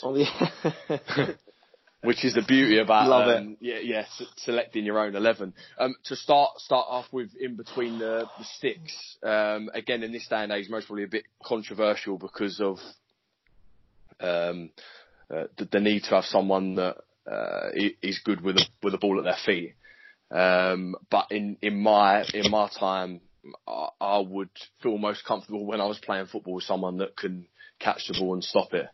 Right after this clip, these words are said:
Speaker 2: Um, and I've gone for the Great Dane, um, Peter Schmeichel in goal.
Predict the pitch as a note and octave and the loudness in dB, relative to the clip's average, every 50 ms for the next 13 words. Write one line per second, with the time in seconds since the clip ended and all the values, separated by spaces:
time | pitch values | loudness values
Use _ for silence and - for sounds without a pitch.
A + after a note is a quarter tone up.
0 | _ _ _ _ _ _ _ _ _ _ - F2+ F2+ F2 F2 F2+ F2 E2+ F2 - | _ _ _ _ _ _ _ _ _ _ -2 0 2 2 2 2 2 0 0 0
1 | - - F#2 F#2 F#2+ F#2 F#2 F#2+ - - G2+ G#2 G2 - - G2+ G2 - G2 F2+ | 2 2 2 2 0 -2 -2 -4 0 2 2 2 2 2 0 -2 -2 -2 -2 -4
2 | F#2+ - G#2+ G2+ G#2 G2 - _ - G#2 G2+ G2+ G2 F#2+ F#2+ F2+ F2 - - _ | 0 4 4 4 4 4 2 _ 2 2 2 2 0 -4 -8 -10 -12 -16 -20 _
3 | _ _ - F2+ F#2 F#2 F#2 F2+ F2 F2 F2 F2 F2+ F2 F2 F#2 F#2+ - _ - | _ _ -8 -4 -2 0 0 2 0 0 -2 -6 -8 -10 -12 -12 -14 -16 _ -8
4 | - G2+ F#2 D2+ - - G2 G2 F#2 - - F2 E2 E2 E2 F2 F2 F2 - | -6 -6 -6 -6 -6 -4 -4 -4 -4 -4 -6 -8 -8 -8 -8 -8 -8 -8 -10